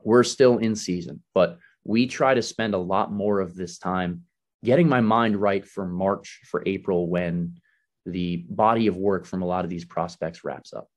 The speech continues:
So I tend to treat February as much more of a philosophy type of month. Look at the N B A and figure out what works and what wins.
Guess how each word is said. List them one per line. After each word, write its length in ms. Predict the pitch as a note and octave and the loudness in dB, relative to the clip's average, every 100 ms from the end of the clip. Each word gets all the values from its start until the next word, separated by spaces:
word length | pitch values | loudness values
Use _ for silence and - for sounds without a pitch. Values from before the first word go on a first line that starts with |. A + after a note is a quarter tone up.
| _ | _
So 400 | - G2 F2 - - _ _ _ _ _ _ | -2 0 0 -2 -16 _ _ _ _ _ _
I 160 | A2 B2+ | -2 -2
tend 280 | B2+ C3+ A#2+ | -2 -2 -2
to 140 | A2 - _ | -4 -10 _
treat 280 | - B2 A2+ | -6 -6 -2
February 520 | - G#2+ G#2 G#2 G2 | 0 0 2 2 2
as 140 | F2+ | -2
much 300 | A2 G#2 - | -4 -6 -6
more 220 | G#2 G2 F#2+ | -6 -2 -2
of 140 | F2 | -2
a 340 | F2+ F2+ F2+ | -2 0 -4
philosophy 920 | E2+ - G#2+ F#2 G2 G2 - F2+ F2+ E2+ | -8 -2 0 2 2 2 -4 -12 -10 -8
type 280 | - E2+ | -6 -8
of 100 | E2+ | -10
month. 280 | - E2+ - _ | -12 -14 -16 _
Look 260 | G#2 G#2+ | 0 2
at 100 | A#2+ | 2
the 180 | - A2+ | 0 2
N 120 | G#2+ | 2
B 220 | G2+ G2+ G2+ | 2 2 2
A 160 | F2 | 0
and 140 | E2 E2+ | -4 -6
figure 340 | F#2+ E2+ F2 | -6 -2 0
out 160 | F2+ F2+ | 0 2
what 220 | F#2+ F2 | 0 0
works 480 | F#2 F2+ E2+ - - | 0 -2 -2 -12 -14
and 140 | F#2+ | -8
what 160 | F2+ E2+ | -6 -6
wins. 480 | F#2 E2+ - D#2+ | -4 -6 -8 -18